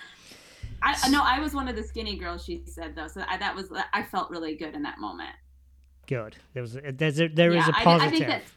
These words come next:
Speaker 2: There is a positive
Speaker 1: I think it's
Speaker 2: to be had.
Speaker 1: important. I don't want people to think I was, you know, just,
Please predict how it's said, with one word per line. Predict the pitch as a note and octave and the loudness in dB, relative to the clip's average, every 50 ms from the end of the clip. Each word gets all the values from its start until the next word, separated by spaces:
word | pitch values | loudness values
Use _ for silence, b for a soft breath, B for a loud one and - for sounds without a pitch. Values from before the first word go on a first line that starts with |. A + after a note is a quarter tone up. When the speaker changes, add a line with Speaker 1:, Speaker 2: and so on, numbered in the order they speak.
| _ - | _ -4
Speaker 2:
There | - D3+ F3+ | 0 2 2
is | G3 F3+ E3+ | 2 0 -2
a | |
positive | D3+ - D3+ C#3 C3+ C3+ F#3+ D4 | -4 -4 -2 -2 -2 0 0 2
Speaker 1:
I | E4 | 2
think | F4+ E4 - | 2 2 2
it's | - - | 2 2
Speaker 2:
to | |
be | D4+ D4 | 2 2
had. | |
Speaker 1:
important. | - - D4+ C#4 B3+ G3+ G3 F#3 F3 - - | 2 4 2 4 2 2 -2 -6 -6 -2 -2
I | C4 | 0
don't | C#4 D#4 D4+ | 2 2 2
want | D#4+ D#4 - | 2 2 2
people | D#4+ D#4 - C4+ B3 | 2 0 2 0 -2
to | A#3 A#3 | -2 -2
think | - B3 A3 G3+ G#3+ | -4 -8 -6 -2 -2
I | G3+ G3 G3 F#3+ | -2 -2 -2 -4
was, | F#3 F3+ F3+ F3 - G#3 | -6 -8 -10 -10 -10 -10
you | G3 | -8
know, | F#3+ E3 E3 | -6 -6 -8
just, | D#3+ F3+ F3 - | -10 -12 -18 -20